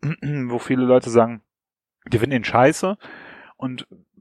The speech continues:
die andere Seite ist, die finden ihn fantastisch, ja, und finden ihn unglaublich schockierend und schlimm und fürchterlich, aber im, im guten Sinne, so, das will ich jetzt sehen von einem Horrorfilm, ne?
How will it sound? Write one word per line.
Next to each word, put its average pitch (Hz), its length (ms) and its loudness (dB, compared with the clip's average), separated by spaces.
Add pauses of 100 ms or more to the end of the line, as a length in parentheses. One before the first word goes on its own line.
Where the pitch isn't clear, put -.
(220)
die 131 240 4
andere 139 280 2
Seite 135 300 6
ist, 117 180 -2
die 131 80 -6
finden - 420 -6
ihn 131 80 -4
fantastisch, 127 680 0
ja, 110 240 0
und 117 200 -10
finden 113 240 -6
ihn 113 160 -2
unglaublich 117 420 2
schockierend 117 480 -2
und 107 100 -10
schlimm 120 300 -2
und 110 100 -10
fürchterlich, 120 560 0
aber 107 180 2
im, 110 180 -6
im 117 240 -6
guten 131 320 0
Sinne, 104 340 2
so, 101 160 2
das 107 220 4
will 107 100 4
ich 107 140 2
jetzt 110 160 4
sehen 113 220 2
von 101 140 -10
einem 95 160 -10
Horrorfilm, 87 520 -8
ne? 101 180 -14